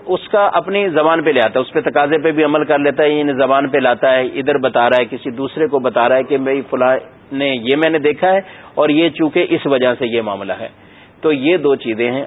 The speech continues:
اگر یہ نہ ہو، یعنی دل میں اس نے جمایا نہیں، بس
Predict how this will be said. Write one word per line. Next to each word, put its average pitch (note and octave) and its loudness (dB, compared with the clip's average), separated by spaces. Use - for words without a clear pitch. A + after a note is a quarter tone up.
اگر C3+ 0
یہ C#3 -2
نہ B2+ 0
ہو، B2 0
یعنی B2+ -4
دل B2+ -2
میں C#3+ -2
اس B2+ -10
نے C3+ -6
جمایا A#2+ 0
نہیں، C3+ -2
بس C3 -2